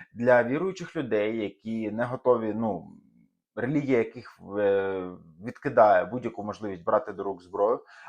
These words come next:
вони можуть замінити військову службу на альтернативну невійськову службу. Але варто зазначити, що це стосується саме лише, м, скажімо так, служби за призовом, і це ніяким чином не стосується мобілізації. Чому? Тому що за мобілізаційним законодавством,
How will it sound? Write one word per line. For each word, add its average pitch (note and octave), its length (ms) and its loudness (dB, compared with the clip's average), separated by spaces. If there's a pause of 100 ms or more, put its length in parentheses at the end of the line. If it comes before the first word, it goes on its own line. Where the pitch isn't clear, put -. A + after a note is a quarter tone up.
вони F3 260 -2
можуть C#3+ 340 -2
замінити A#2 500 -4
військову A2+ 520 -4
службу D3+ 360 -12
на B2 120 -4
альтернативну C3 880 -2
невійськову G2+ 760 -2
службу. - 360 -20 (540)
Але C#3 380 10
варто C#3+ 340 0
зазначити, B2 500 -6
що - 180 -20
це C#3 160 -2
стосується C#3 540 -12
саме B2 360 2
лише, G#2+ 540 -2 (120)
м, F#2+ 400 -14
скажімо G2+ 320 -8
так, A2+ 160 2
служби A2+ 360 -8
за F#2 200 0
призовом, G#2+ 720 0
і F#2 60 -18
це A2+ 220 -8
ніяким A2+ 380 -2
чином A2 340 -10 (340)
не A#2 280 -2
стосується A2 500 -10
мобілізації. F#2+ 720 -6
Чому? F#3 260 -4
Тому A#2 320 -4
що G#2 460 4
за A2+ 160 2
мобілізаційним A2 720 -6
законодавством, D3 720 2